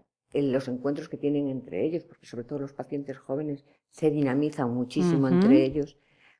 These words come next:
Speaker 1: pues vinieron muy bajos. Eh, hubo actividades que en un primer momento no pudimos
Speaker 2: Retomar,
Speaker 1: asumir,
Speaker 2: ujú.
Speaker 1: como, eh, las actividades en grupo. Pues, por ejemplo, la, la gimnasia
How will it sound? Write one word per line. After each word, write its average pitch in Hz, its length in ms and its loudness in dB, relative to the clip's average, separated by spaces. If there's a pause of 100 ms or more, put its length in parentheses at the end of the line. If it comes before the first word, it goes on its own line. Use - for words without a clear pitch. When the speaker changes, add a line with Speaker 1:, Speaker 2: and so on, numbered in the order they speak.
Speaker 1:
pues 139 140 -6
vinieron 139 360 0
muy 143 300 0
bajos. 120 540 -8 (600)
Eh, 143 280 4
hubo 151 180 0
actividades 139 800 2
que 113 460 -4
en 107 240 -6
un 117 540 -4
primer 120 300 -4
momento 123 360 -4
no 110 260 -4
pudimos 92 920 -12
Speaker 2:
Retomar, 175 520 4
Speaker 1:
asumir, 180 200 4
Speaker 2:
ujú. 208 100 0
Speaker 1:
como, 214 540 2 (380)
eh, 107 280 -4
las 113 240 -4
actividades 127 440 -2
en 123 140 -8
grupo. 123 380 -8
Pues, - 140 -20
por 127 120 -12
ejemplo, 131 360 -6
la, 123 320 -4
la 107 140 -8
gimnasia 143 680 -6